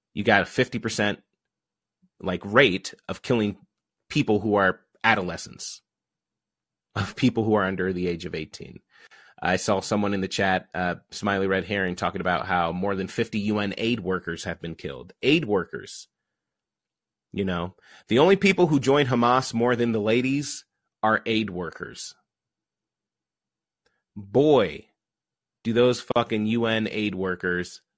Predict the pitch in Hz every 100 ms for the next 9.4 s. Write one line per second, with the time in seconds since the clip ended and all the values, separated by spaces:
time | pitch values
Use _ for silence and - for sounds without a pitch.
0 | _ _ 92 101 107 117 123 123 123 110
1 | 101 - - 104 107 104 104 95 95 92
2 | 85 80 - - - _ _ _ _ _
3 | _ _ _ _ _ _ _ _ _ _
4 | _ _ _ _ - 131 131 127 127 127
5 | 113 113 120 127 131 131 - - - 101
6 | 98 110 - 117 113 - - 98 90 90
7 | 87 85 85 90 - 104 101 101 101 95
8 | 101 101 101 101 101 101 98 101 95 101
9 | - 101 101